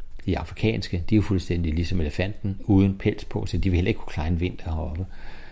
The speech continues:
Øh, og tage nogle af de hårde, det vil sige javanæsehornet eller, eller sumatranæsehornet op, det vil være halsløs gerning. For det første, fordi der er så få af dem. For det andet, fordi det virkelig er tropiske dyr, der ikke er vant til kulden. Så det vil ikke kunne lade sig gøre.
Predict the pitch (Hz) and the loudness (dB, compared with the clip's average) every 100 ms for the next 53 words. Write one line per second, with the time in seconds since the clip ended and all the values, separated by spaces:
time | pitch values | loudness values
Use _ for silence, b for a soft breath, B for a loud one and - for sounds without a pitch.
0 | B B - 87 82 - - 92 82 78 | B B -2 0 0 -4 -6 -2 -2 -4
1 | - - 95 80 73 - 107 101 110 87 | -6 -2 0 2 0 -2 2 4 4 2
2 | 82 78 - 85 90 101 104 95 80 85 | 2 0 0 4 6 6 4 2 2 2
3 | 87 95 101 95 85 90 87 92 92 - | 2 4 4 4 4 2 0 -2 -2 -4
4 | 82 69 71 78 80 113 98 98 85 80 | -4 -4 -4 -4 -2 -2 -2 0 0 0
5 | - 90 87 73 - 95 85 73 85 - | -2 -4 -4 -4 -2 0 0 0 -2 -2
6 | - - 82 82 87 - - 101 - 90 | -6 -4 -4 -2 -6 -6 -4 -4 -2 -4
7 | 78 73 76 - 98 - 87 B B B | -4 -4 -4 -2 -2 -2 -4 B B B
8 | B - 87 76 85 85 85 80 78 85 | B -4 -2 0 0 -2 -4 -2 0 2
9 | 78 - - - 107 107 101 - 90 98 | 0 -2 -6 -4 -6 -6 -4 -4 -2 -4
10 | 95 87 90 87 82 - - - 90 92 | -4 -6 -4 -4 -6 -6 -8 -4 -2 -4
11 | - b b b - 95 80 73 - - | -6 b b b -8 -2 0 -2 -4 -6
12 | 92 92 - 92 | -6 -6 -8 -8